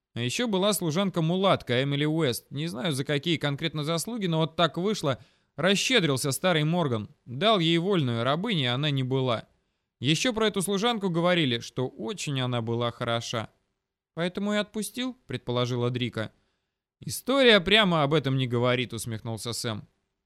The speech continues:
В общем, когда сюда пришла мексиканская армия генерала Санта-Анны, эта самая Эмили Уэст оказалась у него в трофеях.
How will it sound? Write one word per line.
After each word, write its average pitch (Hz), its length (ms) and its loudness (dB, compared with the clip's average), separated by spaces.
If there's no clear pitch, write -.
В 135 100 -4
общем, 202 300 -2
когда 208 260 2
сюда 226 260 2
пришла 196 360 0
мексиканская 196 600 0
армия 175 340 2
генерала 175 480 0
Санта-Анны, 190 680 0
эта 135 200 -4
самая 170 400 0
Эмили 180 320 -2
Уэст 190 340 -2
оказалась 160 480 -2
у 147 40 -4
него 151 180 -2
в - 80 -10
трофеях. 139 540 -4